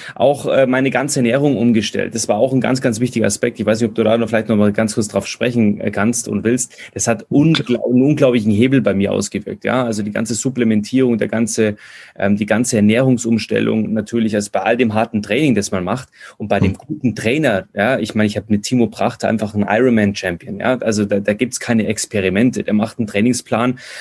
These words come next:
Speaker 1: der ist jede Woche auf mich zugeschnitten. Ist natürlich unglaublich. Ja, das, das kann sich natürlich nicht, äh, das ist natürlich jetzt nicht, äh, gleich immer vorprogrammiert, auch wenn man Rookie ist. Ähm, ich hab mich getraut, ich war mutig genug, äh, alles umzustellen, alles zu verändern, alles drauf zu fokussieren.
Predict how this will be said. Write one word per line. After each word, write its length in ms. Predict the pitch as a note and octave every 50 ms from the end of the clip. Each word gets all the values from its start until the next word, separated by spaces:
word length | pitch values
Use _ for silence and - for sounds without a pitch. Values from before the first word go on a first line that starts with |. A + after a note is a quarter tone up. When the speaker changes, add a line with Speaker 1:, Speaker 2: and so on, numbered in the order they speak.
| - _ -
Speaker 1:
der 100 | - G#2
ist 120 | G2+ -
jede 260 | - G2 A#2+ A#2+ C3+ A2+
Woche 260 | A#2+ A#2 - B2 -
auf 180 | A#2 A2 -
mich 160 | A#2+ A2 A2 -
zugeschnitten. 720 | - B2+ A#2 B2+ B2+ - - B2+ A2+ - - B2 G#2+ - - - -
Ist 100 | - -
natürlich 340 | A#2 G#2 A#2 G#2 - - -
unglaublich. 920 | C#3 C3+ D3+ D3 C3 C3+ A#2+ G#2+ A2 B2+ C3+ - - G2 F2 D#2+ D2+ - -
Ja, 240 | F#2 G2 B2 C#3 B2+
das, 360 | A2 - F#2+ - - - -
das 240 | G2+ F#2+ - - -
kann 160 | - G#2 A2+
sich 160 | G#2+ A2+ G#2+
natürlich 380 | G#2 A2 G#2 - A2+ A2+ G#2+ G#2+
nicht, 300 | A2 G#2+ G2+ - - -
äh, 220 | A2 G2 G2+ G2+
das 200 | G2 G#2 G2+ -
ist 100 | A#2 G#2
natürlich 260 | A#2 A2 G#2 A2 A2 A2
jetzt 140 | A2 G#2
nicht, 320 | - A#2+ A2+ - - - -
äh, 240 | A2 - G#2 G#2 G2+ - - - - - -
gleich 260 | - - G2 A2 A2 A#2+
immer 120 | A#2+ A2+
vorprogrammiert, 720 | G#2+ - A2+ A#2+ - - C3+ B2 - A2+ G#2+ G#2 G#2 G2+
auch 140 | G2 G2 F#2+
wenn 100 | G2+ G2
man 100 | F#2+ F#2
Rookie 300 | F2+ A2 C3 C3+ - A#2+
ist. 340 | G2+ G2 F#2+ - - - - - - - - - - - -
Ähm, 180 | F#2+ F#2+ G2+
ich 120 | G#2 - C3
hab 100 | C3 C#3+
mich 140 | C#3 C3+
getraut, 420 | - C3 G2+ - F#2+ G2+ B2 D#3 D3
ich 100 | C3+ -
war 60 | C3+
mutig 420 | B2 A#2+ C3 E3 E3 E3 D#3 -
genug, 440 | - C#3+ C3 C3+ D3 D#3 D3+ D3+ -
äh, 20 | -
alles 460 | - A#2 - - G2+ C3 D3 C#3 -
umzustellen, 640 | - C3+ D3+ D3+ - D#3+ D3+ - C#3 B2 C3+ C3+ C3
alles 260 | - A#2 C3+ C3+ C3
zu 140 | - C#3 -
verändern, 480 | - - G2+ E2+ A2 C3+ D3+ D#3+ C3+
alles 220 | A2+ A#2 B2+ B2 -
drauf 220 | - A#2+ A#2 -
zu 120 | - C3
fokussieren. 720 | A#2+ - B2+ A#2 - - G#2 - - G#2 A2 C3 D#3 E3